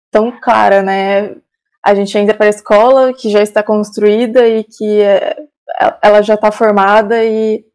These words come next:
e a gente não pensa que futuramente ela é o,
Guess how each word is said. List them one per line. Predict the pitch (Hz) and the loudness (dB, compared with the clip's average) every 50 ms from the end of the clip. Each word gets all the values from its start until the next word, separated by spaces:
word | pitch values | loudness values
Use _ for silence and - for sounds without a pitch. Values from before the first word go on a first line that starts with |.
| _ _ _ _ _ _ _ - | _ _ _ _ _ _ _ -4
e | 208 202 202 202 | -2 0 2 2
a | 202 | 2
gente | 202 208 202 208 202 - 214 | 2 0 0 -2 -2 -2 -2
não | 208 208 214 | 0 0 0
pensa | 208 208 202 208 208 208 208 220 | 2 2 2 2 0 0 -2 -4
que | 214 - - 214 208 208 208 208 208 | -4 -4 -2 -2 0 0 0 0 -2
futuramente | 208 - 220 220 - 220 214 214 208 208 208 208 208 214 214 - - | -2 -2 -2 0 0 2 2 2 2 2 0 0 -2 -4 -4 -2 0
ela | 220 208 208 214 208 208 208 202 202 190 | 2 2 2 4 4 2 2 2 2 0
é | - - 202 202 | 0 0 0 0
o, | 202 202 196 190 - | 0 -2 -4 -8 -10